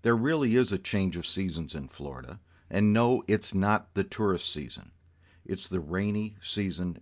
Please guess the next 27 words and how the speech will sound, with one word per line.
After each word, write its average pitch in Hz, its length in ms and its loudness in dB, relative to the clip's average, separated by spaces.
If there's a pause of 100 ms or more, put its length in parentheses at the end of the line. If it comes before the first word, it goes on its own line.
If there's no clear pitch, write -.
and 90 120 0
the 90 80 0
dry 85 380 0
season. - 480 -8 (600)
Besides 160 500 0
that, 71 300 -8 (420)
there's 117 220 2
another 127 420 2
difference, - 560 -8 (1300)
and 117 160 4
that 139 200 8
is 104 200 4
that 101 240 0 (440)
an 104 220 2
almost 139 480 2
complete 131 600 -4 (120)
absence 117 600 -2 (400)
of 92 260 -2
anyone 95 640 -2 (440)
with 110 300 -2
any 117 260 2
roots 110 380 0
in 95 120 2
Florida. 92 500 -2 (960)
Everyone, 110 480 4
it - 100 -6
seems, 90 560 -2